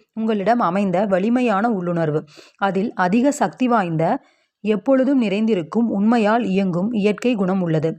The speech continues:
எனவே மனதின் எண்ணங்கள், கருத்துக்கள், நம்பிக்கைகள் ஆகியவை உங்களுக்குள் ஏற்கனவே உள்ள வாழ்க்கை விதியுடன் நல்லிணக்கமாக இருக்கும் பொழுது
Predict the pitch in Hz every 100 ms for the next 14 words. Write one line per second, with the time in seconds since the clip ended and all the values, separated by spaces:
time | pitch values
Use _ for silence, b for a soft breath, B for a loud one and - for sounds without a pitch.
0 | B B - 208 220 220 226 214 190 208
1 | 269 254 190 202 202 170 196 240 - 196
2 | 190 214 - 185 220 B _ 196 196 240
3 | - 208 160 185 202 180 196 185 190 226
4 | 202 214 185 - 233 202 190 233 220 247
5 | 269 185 170 208 185 175 196 254 214 170
6 | 170 165 240 B B B _ - 196 226
7 | 262 247 269 240 180 240 190 180 202 233
8 | 175 156